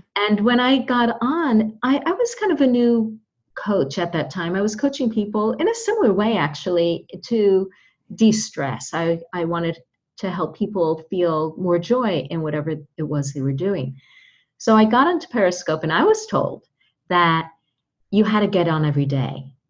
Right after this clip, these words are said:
in order to build a following. So I thought, "Okay, I'm going to do this." I was like, per-, you know, like, bringing all my mojo together to do this because I knew it was gonna be scary.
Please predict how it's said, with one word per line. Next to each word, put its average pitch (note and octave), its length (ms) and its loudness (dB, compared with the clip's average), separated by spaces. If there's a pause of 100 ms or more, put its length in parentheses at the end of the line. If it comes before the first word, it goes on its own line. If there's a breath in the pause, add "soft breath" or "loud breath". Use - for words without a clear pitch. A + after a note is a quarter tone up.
(260)
in E3+ 160 0
order E3+ 240 2
to E3+ 160 -10
build D3 300 0
a E3 40 -4
following. A3+ 600 0
So D#3 580 -2 (1040 soft breath)
I D#3 160 2
thought, E3 460 -2
"Okay, A3+ 600 0
I'm A#3 320 6
going C4 300 6
to C#4+ 120 2
do D4 160 4
this." B3+ 220 4
I G3+ 80 4
was G3+ 180 4
like, E3 220 0 (560)
per-, - 260 2
you A#3+ 140 4
know, F3 200 4
like, D3 280 0 (800)
bringing C#4 300 6
all A#3 200 6
my G#3 220 4
mojo F#3 480 2
together D#3+ 480 0
to D3 180 -8
do E3 200 2
this C3+ 240 0
because D#3 320 -4
I D#3+ 80 -4
knew F3 200 2
it - 80 0
was C#3+ 160 -4
gonna D3+ 160 -4
be C#3 120 -6
scary. C3+ 640 -4